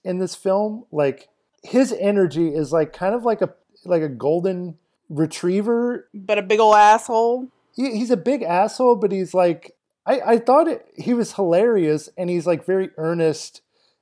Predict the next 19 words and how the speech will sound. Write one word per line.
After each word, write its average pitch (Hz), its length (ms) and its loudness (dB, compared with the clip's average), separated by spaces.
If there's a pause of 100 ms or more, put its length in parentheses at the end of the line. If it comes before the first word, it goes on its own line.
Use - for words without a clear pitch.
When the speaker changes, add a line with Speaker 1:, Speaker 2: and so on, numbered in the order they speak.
(120)
Speaker 1:
like, 147 320 0
and 160 140 -4
very 214 240 2
enthusiastic 135 1200 -4 (460)
about 147 320 2
everything. 156 760 0
And, 165 140 -4
like, 156 240 0
I 165 120 0
found 190 340 0
that 156 160 2
infectious. 143 960 -4 (280)
Speaker 2:
He's - 340 -2
like 269 180 2
a, 214 240 -2
"Oh, 269 200 -4
well, 202 120 -4
that's 277 320 -4
swell" 185 680 -6